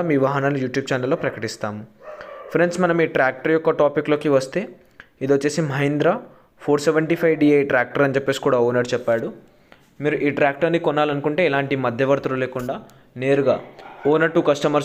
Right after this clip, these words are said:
సర్వీస్లో అయితే కొనవచ్చు. నేను ఓనర్ నంబర్ టైటిల్లో కానీ డిస్ప్లేలో కానీ ఇస్తాను. నేరుగా ఓనర్కి కాల్ చేయండి. ట్రాక్టర్ అయితే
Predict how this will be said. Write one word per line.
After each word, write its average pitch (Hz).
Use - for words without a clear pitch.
సర్వీస్లో 131
అయితే 120
కొనవచ్చు. 127
నేను 156
ఓనర్ 160
నంబర్ 170
టైటిల్లో 139
కానీ 147
డిస్ప్లేలో 135
కానీ 127
ఇస్తాను. 143
నేరుగా 127
ఓనర్కి 135
కాల్ 123
చేయండి. 135
ట్రాక్టర్ 135
అయితే 165